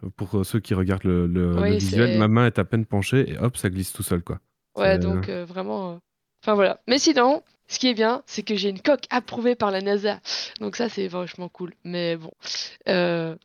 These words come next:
Speaker 1: Ouais, moi, c'est Star Wars.
Speaker 2: c'est, c'est, ça laisse, enfin, ça laisse pas beaucoup de,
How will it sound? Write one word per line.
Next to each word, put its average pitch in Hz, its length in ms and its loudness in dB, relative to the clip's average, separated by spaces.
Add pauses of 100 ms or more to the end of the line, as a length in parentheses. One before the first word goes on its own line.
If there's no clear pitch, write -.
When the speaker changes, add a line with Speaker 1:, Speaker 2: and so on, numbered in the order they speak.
(280)
Speaker 1:
Ouais, 85 80 -2
moi, 90 120 0
c'est - 140 -6
Star 85 240 -4
Wars. - 140 -8 (160)
Speaker 2:
c'est, 170 240 -2 (260)
c'est, - 80 -8
ça 196 220 -2
laisse, 196 280 -2
enfin, - 240 -2 (120)
ça 175 160 0
laisse 180 160 -2
pas 180 140 0
beaucoup 185 280 -4
de, 175 340 -2